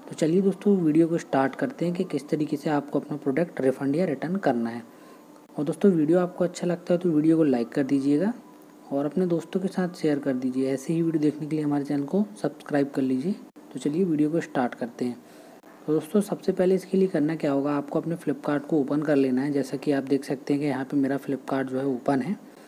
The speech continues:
तो इसके लिए सबसे पहले आपको करना क्या होगा, जब Flipkart आप ओपन करते हैं तो कुछ इस तरीके का जो है आपके सामने interface आता है, menu आ जाता है।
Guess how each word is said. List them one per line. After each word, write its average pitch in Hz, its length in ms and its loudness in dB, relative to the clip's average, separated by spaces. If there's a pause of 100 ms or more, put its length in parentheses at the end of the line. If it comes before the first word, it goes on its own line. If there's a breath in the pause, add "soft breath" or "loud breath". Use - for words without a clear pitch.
(380 loud breath)
तो 160 80 -4
इसके - 220 4
लिए 208 100 10
सबसे 185 280 2
पहले 190 180 2
आपको 180 260 0
करना 180 200 2
क्या 175 120 0
होगा, 175 120 2
जब 175 160 -2
Flipkart 160 380 -2
आप 165 160 -2
ओपन 151 260 0
करते 151 260 -2
हैं 165 60 -2
तो 175 60 -4
कुछ 165 160 -6
इस 147 160 -4
तरीके 156 300 0
का 160 80 4
जो 151 160 2
है 147 80 0
आपके 143 220 -4
सामने 147 360 2 (400 loud breath)
interface 147 460 0
आता 135 200 0
है, 160 80 0
menu 143 360 2
आ 123 60 2
जाता 117 320 -4
है। 123 80 -6